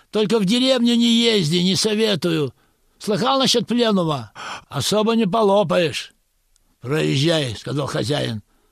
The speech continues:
«много разговариваешь». Однако дороги трактору не уступил, и автомат держал крепко обеими руками у груди. «Это есть»,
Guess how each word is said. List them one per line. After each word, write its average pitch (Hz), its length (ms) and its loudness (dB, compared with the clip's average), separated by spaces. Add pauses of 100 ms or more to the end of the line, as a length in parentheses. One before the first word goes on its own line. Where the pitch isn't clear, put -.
(140)
«много 156 300 -2
разговариваешь». 147 920 -2 (1000)
Однако 165 460 -2
дороги 220 440 0
трактору 247 640 -2
не 233 160 2
уступил, 202 800 0 (260)
и 196 80 -4
автомат 214 640 0
держал 185 420 0
крепко 254 640 -2
обеими 226 640 0
руками 214 560 0
у 214 120 2
груди. 175 640 0 (1080)
«Это 247 320 -2
есть», 208 800 0